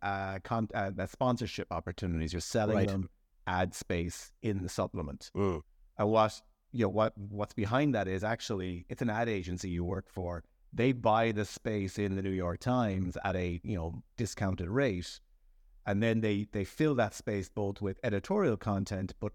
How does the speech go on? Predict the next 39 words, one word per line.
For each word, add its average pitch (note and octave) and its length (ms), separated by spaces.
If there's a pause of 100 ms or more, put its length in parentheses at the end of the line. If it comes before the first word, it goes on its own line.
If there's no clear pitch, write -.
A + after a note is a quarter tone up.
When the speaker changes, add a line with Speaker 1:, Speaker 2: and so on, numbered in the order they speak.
Speaker 1:
also G#2 320
with F2+ 160
ad F2+ 220
space. F2 380
And G#2+ 100
the B2 80
ad A#2 180
space F#2+ 300
then G2 220
is F2+ 100
at F2+ 140
a, F2 160 (340)
you A2 80
know, E2 300
a G2 40
multiplier F#2 920
of E2 160
cost - 640 (320)
in G2 180
order F#2+ 260
to F2 60
cover F2 440
the E2+ 100
fact F2 280
that F2+ 120
you're F#2 80
not E2+ 240
selling E2+ 360
the E2+ 120
editorial F2 540
space. - 420 (380)
So - 100
you A#2 140
go C#3+ 180
and B2 100
you A2 60
do B2+ 160
the G#2+ 140
interview, F#2 500